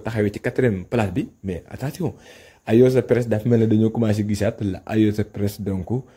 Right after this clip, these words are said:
de Newcastle United. Donc Ayoze Perez boo xam ne bañ ko daan gis ci ay jamono dañ ko daan waxee le nouveau Suarez. Donc dafa mel ne am boobu moo ñëw di kii ba muy jógee Betis nag di dem Villarreal, donc y avait beaucoup de gens yoo xamante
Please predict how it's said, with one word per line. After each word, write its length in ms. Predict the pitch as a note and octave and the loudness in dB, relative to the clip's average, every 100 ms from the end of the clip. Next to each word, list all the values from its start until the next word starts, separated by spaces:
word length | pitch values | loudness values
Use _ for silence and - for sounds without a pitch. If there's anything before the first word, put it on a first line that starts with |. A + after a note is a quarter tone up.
| _ _ | _ _
de 140 | F#2+ G2 | 0 2
Newcastle 720 | G2+ G2+ A2+ - A2 - G#2 | 4 4 2 0 -4 0 0
United. 580 | G2+ F#2+ F#2 - F2+ E2+ E2+ | 0 -2 -4 -8 -12 -12 -8
Donc 220 | G2+ F#2 | -8 -6
Ayoze 300 | - A2 G#2+ | -2 0 0
Perez 240 | G#2+ G#2 G2+ | -4 -4 -2
boo 120 | G2+ | -2
xam 180 | G#2+ G2+ | 0 0
ne 60 | G#2 | 0
bañ 120 | A2+ | 2
ko 60 | A#2+ | 2
daan 160 | A2 | 2
gis 120 | G#2+ - | 0 -2
ci 120 | A2 | 0
ay 140 | A#2 | 2
jamono 300 | B2+ A#2+ G#2 D3 - - - | 4 4 2 0 -10 -14 -6
dañ 140 | G#2 | -2
ko 80 | A2 | 0
daan 140 | G#2 | 0
waxee 320 | G2 G2 - - _ | -4 -6 -10 -12 _
le 140 | F#2 G2 | -4 2
nouveau 260 | A2 B2 A#2 | 4 6 4
Suarez. 400 | A#2 F#2+ F#2+ - | 2 -2 -6 -8
Donc 240 | F2+ F#2+ B2+ D3+ - _ | -8 -4 -4 -4 -14 _
dafa 140 | G2 G#2+ | -4 0
mel 120 | A2 | 2
ne 60 | G#2+ | 0
am 160 | G#2 G#2+ | 2 4
boobu 240 | G#2+ G#2+ | 4 4
moo 160 | G#2+ G2+ | 2 2
ñëw 160 | G2 F#2 | 0 -2
di 100 | G2 | -2
kii 240 | G#2+ F#2+ | 0 0
ba 100 | F2 | 4
muy 120 | G#2+ | 4
jógee 220 | A#2 B2+ A#2+ | 6 6 6
Betis 240 | A#2+ A#2+ | 2 2
nag 180 | G#2+ - - _ _ | 0 -2 -14 _ _
di 140 | G#2+ G#2 | -2 2
dem 120 | A#2+ | 4
Villarreal, 480 | A2 G#2+ G2 A2+ G#2+ | 4 4 4 0 0
donc 180 | G#2 G2+ | -2 0
y 80 | G#2 | 2
avait 140 | G#2 | 2
beaucoup 320 | G2+ A2 - | 0 -2 -2
de 380 | A#2 G#2 G2+ F#2+ - | 0 2 2 0 -6
gens 240 | G2 A2 | -4 0
yoo 140 | G#2+ G2 | 2 0
xamante 260 | G2 G2 | -2 -4